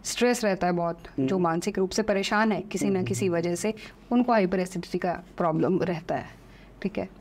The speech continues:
Speaker 1: again because वो कहीं ना कहीं आपके डाइजेशन को इम्पैक्ट करता है और अगर आपका डाइजेशन ठीक नहीं है तो भी आपको एसिडिटी होगी। तो ज़रूरी नहीं है कि you know, जिसको बोलते हैं हम अनुलोम क्रम में हम चलें कि भाई एक के बाद एक चीज़ें गड़बड़ हो, कई बार उल्टा भी हो जाता है।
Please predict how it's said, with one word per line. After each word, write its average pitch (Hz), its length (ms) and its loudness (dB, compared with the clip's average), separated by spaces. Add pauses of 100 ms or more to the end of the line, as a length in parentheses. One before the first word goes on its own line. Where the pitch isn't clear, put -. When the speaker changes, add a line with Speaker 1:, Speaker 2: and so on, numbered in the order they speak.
Speaker 1:
again 220 380 2
because 220 240 2
वो 233 80 2
कहीं 247 220 2
ना 269 80 4
कहीं 262 120 4
आपके 233 240 0
डाइजेशन 196 440 2
को 214 120 -2
इम्पैक्ट 202 320 0
करता 202 320 -4
है 165 60 0
और 190 80 -2
अगर 202 140 0
आपका 208 200 0
डाइजेशन 190 480 2
ठीक 240 240 -2
नहीं 240 240 2
है 269 120 -2 (460)
तो 285 120 4
भी 262 140 2
आपको 214 280 2
एसिडिटी 180 420 -2
होगी। 170 340 -4 (360)
तो 247 100 4
ज़रूरी 233 380 4
नहीं 285 180 2
है 294 100 2
कि 294 160 0
you 277 120 4
know, 392 160 2 (140)
जिसको 220 380 4
बोलते 220 280 2
हैं 247 60 4
हम 214 80 4
अनुलोम 214 440 2 (360)
क्रम 208 140 2
में 208 200 4
हम 196 200 0
चलें 170 380 -2
कि 190 180 -2
भाई 185 120 2
एक 185 260 0
के 214 100 4
बाद 185 240 2
एक 190 260 0 (240)
चीज़ें 190 300 4
गड़बड़ 185 360 2
हो, 175 260 0
कई 208 100 2
बार 233 140 4
उल्टा 226 280 2
भी 247 80 2
हो 214 100 4
जाता 170 260 0
है। 165 60 -4